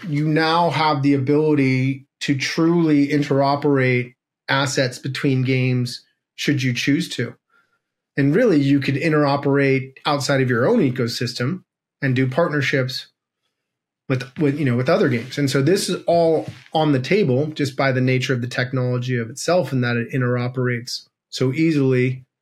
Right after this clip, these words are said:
um, together. And so there's not this whole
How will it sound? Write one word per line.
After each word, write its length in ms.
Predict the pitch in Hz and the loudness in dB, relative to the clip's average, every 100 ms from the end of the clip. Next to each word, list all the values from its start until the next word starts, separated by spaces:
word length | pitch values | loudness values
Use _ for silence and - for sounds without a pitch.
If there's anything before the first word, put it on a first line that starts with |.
| _ - | _ -8
um, 400 | 120 117 113 123 _ _ _ _ | -6 -4 -6 -10 _ _ _ _
together. 380 | - 135 139 123 | -2 0 0 -2
And 120 | 120 | -6
so 120 | 117 127 | -2 0
there's 200 | 135 131 | 0 0
not 300 | 143 151 156 | 0 0 -4
this 160 | 135 | -6
whole 520 | - 156 139 131 131 | -2 0 2 0 -2